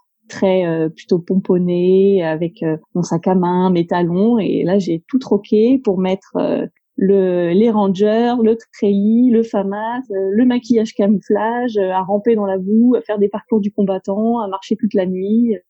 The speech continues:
Enfin, vraiment une, une découverte en fait. Et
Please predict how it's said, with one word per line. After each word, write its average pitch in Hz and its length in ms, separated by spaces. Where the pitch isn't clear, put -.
Enfin, 190 100
vraiment 208 200
une, 185 320
une 220 140
découverte 254 500
en 208 80
fait. 233 180
Et 214 460